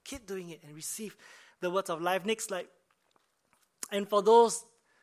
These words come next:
that feel you need to be vulnerable before God, you can be, right? And I know, you know, we go through many things. Wherever we are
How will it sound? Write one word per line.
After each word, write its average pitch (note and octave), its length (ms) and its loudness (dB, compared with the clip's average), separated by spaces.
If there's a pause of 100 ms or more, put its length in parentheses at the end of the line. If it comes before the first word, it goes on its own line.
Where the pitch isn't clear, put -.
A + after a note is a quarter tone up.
(880)
that F3+ 140 -2
feel A#3 380 -4
you F3 140 -6
need G3+ 380 -4 (880)
to E3+ 80 -14
be F3 140 -10
vulnerable E3+ 540 -6
before D3 340 -14
God, D3 240 -6
you F#3 160 -10
can F3+ 420 -10
be, D3+ 340 -14 (440)
right? D#3 320 -4 (160)
And D#3+ 280 -12
I G3+ 120 -2
know, A3+ 420 2 (300)
you G3 180 -6
know, F#3 100 -4
we E3+ 140 -8
go F#3+ 160 -2
through G3+ 200 -8
many F#3+ 220 -4
things. G3 360 -8 (400)
Wherever F#3+ 340 0
we F#3 140 0
are D#3+ 120 0